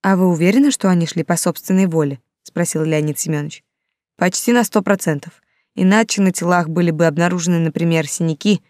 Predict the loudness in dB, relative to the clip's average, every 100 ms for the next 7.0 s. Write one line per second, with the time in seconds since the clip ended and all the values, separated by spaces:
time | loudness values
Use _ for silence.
0 | _ -2 -2 0 -2 0 2 0 0 0
1 | 0 -4 _ _ _ -6 -4 -4 -2 0
2 | -2 -4 -6 -2 -2 -2 -6 -6 -12 -14
3 | _ _ _ _ _ _ _ _ _ _
4 | _ -2 2 4 4 4 4 4 4 2
5 | 0 0 2 0 -2 -4 -2 0 -2 -4
6 | -4 0 0 -2 -4 -4 -4 -4 -8